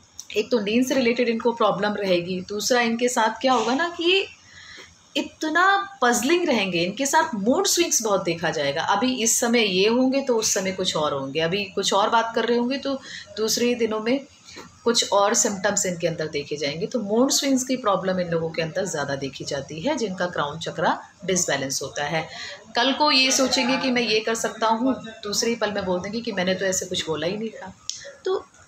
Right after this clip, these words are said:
ऐसे लोगों को पता है क्या होता है, फिर इन लोगों का ना लोगों से कटाव होने लग जाता है। क्या करते हैं, लोग बोलते हैं कि यार, ये तो फेंकता ही रहता है, जब देखो कुछ ना कुछ बोलता ही रहेगा, तो लोगों से ना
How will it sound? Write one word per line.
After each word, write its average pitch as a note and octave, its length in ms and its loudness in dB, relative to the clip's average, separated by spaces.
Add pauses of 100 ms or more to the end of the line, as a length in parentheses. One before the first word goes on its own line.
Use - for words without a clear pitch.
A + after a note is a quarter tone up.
(160)
ऐसे A#3 340 2
लोगों C#4 240 2
को D4 100 -4
पता C4+ 240 2
है D#4 60 2
क्या C4 180 2
होता F#3+ 220 2
है, F#3 60 4
फिर A3 160 -2
इन A3+ 120 0
लोगों B3 200 0
का D4+ 120 2
ना G#4 260 0 (280)
लोगों B3+ 200 4
से F#4+ 140 0
कटाव G#3 360 2
होने G#3 200 -2
लग E3 160 -2
जाता C#3+ 280 -4
है। C#3 140 -2
क्या A3 280 2
करते - 300 -2
हैं, C4+ 60 4
लोग G#3+ 300 0
बोलते A3 220 -2
हैं B3+ 100 -2
कि C#4 60 -4
यार, C#4+ 160 0
ये C4+ 60 0
तो C4+ 100 -4
फेंकता - 380 -2
ही G3+ 120 4
रहता D3 240 0
है, C3+ 120 -4
जब E3+ 180 -2
देखो F#3 220 -4
कुछ G3+ 240 -6
ना F#3+ 80 -6
कुछ F#3+ 240 -6
बोलता D#3+ 260 -4
ही D#3+ 80 0
रहेगा, C#3+ 260 -4
तो E3 120 -6
लोगों B3 260 0
से E4 180 2
ना F#4+ 260 0